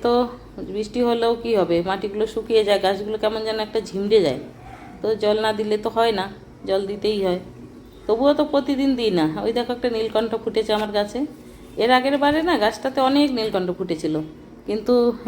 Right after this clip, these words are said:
এবার আবার ফুটছেই না, কেন যে? ওই সেদিন দেখলাম যে আবার একটা ফুটেছে, আগের দিনও একটা ফুটেছিল, পরের দিন একটা ফুটেছে। তো গাছগুলোতে জল দিয়ে নিই একটু করে। ইনডোর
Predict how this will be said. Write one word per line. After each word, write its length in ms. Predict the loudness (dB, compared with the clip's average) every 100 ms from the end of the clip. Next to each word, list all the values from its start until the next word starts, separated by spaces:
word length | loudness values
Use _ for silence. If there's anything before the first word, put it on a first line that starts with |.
| 0
এবার 180 | 4 4 4
আবার 140 | 2 0
ফুটছেই 420 | -4 -4 0 0 2
না, 60 | -2 -2
কেন 120 | -6 -4
যে? 60 | -4 -6 -12 -20 -20 -16 -4
ওই 100 | -2 -2
সেদিন 220 | -2 -2 -2
দেখলাম 240 | 2 2 2
যে 60 | 2 2
আবার 120 | 2 0
একটা 160 | -4 -6
ফুটেছে, 360 | -4 -4 -4 -6 -8 -14 -20 -20 -4 0
আগের 180 | 0 0
দিনও 160 | 2 2 2
একটা 120 | 0
ফুটেছিল, 360 | 0 -2 0 -2 -2 -6 -14
পরের 200 | -10 -8 -6
দিন 100 | -6
একটা 140 | -6 -8
ফুটেছে। 320 | -6 -6 -6 -8 -14 -20 -20 -20 -20 -20 -20 -18 -6
তো 80 | -2 0 0 -2 -6 -20 -20 -20 -20 -12 -4
গাছগুলোতে 460 | -2 -2 -2 -2 2
জল 140 | 2 2 2
দিয়ে 140 | 0
নিই 100 | 0 -2
একটু 140 | -4 -4
করে। 160 | -2 -2 -6 -16 -20 -20 -20 -20 -20 -20 -20 -20 -20 -20 -20 -20 -20 -20 -20 -18 -8
ইনডোর 240 | -2 2